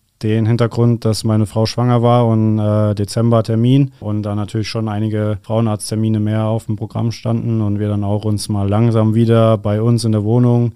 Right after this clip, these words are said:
ja, einrichten wollten und da alles auch für die Geburt und für die Zeit danach vorbereiten. Und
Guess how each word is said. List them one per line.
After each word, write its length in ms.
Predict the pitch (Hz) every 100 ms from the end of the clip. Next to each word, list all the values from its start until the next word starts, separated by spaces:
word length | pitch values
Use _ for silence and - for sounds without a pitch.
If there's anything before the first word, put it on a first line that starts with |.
| -
ja, 340 | 110 107 110
einrichten 540 | 110 120 120 - 120 110
wollten 640 | 120 135 135 131 131 131
und 320 | 120 117 107
da 200 | 110 110
alles 460 | 107 110 104 - -
auch 140 | 107
für 160 | - 113
die 140 | 107
Geburt 480 | 104 95 123 123 120
und 240 | 110 107 -
für 180 | 110
die 80 | 104
Zeit 240 | 98 104 101
danach 300 | 101 113 -
vorbereiten. 680 | 117 113 113 120 127 123 117 _ _ _ _
Und 600 | 120 104 107 95 - -